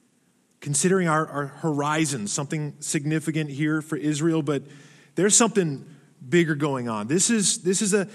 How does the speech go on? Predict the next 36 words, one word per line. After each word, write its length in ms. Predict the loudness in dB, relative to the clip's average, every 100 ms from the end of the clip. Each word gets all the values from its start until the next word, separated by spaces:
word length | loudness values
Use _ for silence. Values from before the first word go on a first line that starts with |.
| -16 -20 -6
a, 180 | -4 -4 -6
a 80 | -8
gathering 680 | -4 0 2 4 4 4 2
of 200 | 0 0
worshipers 840 | 0 2 0 -2 2 2 2 0 -4 -4
there 400 | 0 2 2 2
immediately 640 | 0 2 2 2 2 0
in 120 | -2
history, 420 | -2 -2 0 -2 0
but 160 | 0
it 140 | 0 -2
launches 580 | -2 -2 0 -2 0
us 220 | 0 -2 -2
to 180 | 0
a 60 | 0
day, 440 | 0 -4 -4 -6
the 160 | -6 -6
day 300 | -2 0 2
of 140 | 2
the 100 | 0
Lord. 420 | 2 0 0 -2 -2
Remember, 460 | -2 0 0 -2 -6 -20 -20 -8
the 80 | -2
day 200 | 4 6
of 60 | 8
the 60 |
Lord, 380 | 6 4 2 -2 -10 -20 -20 _ _ _ _
where 120 | -4 -2
Jesus, 640 | 2 2 2 -2 -6 -4
the 140 | -2
mighty 560 | 0 0 0 0 0 0
one 680 | 0 0 -2 -4 -6 -10 -14 _ _ _ _ -8
who 120 | -6
came 340 | -4 -4 -2
to 100 | -2
save 720 | -2 -2 -4 -8 -12 -16 -20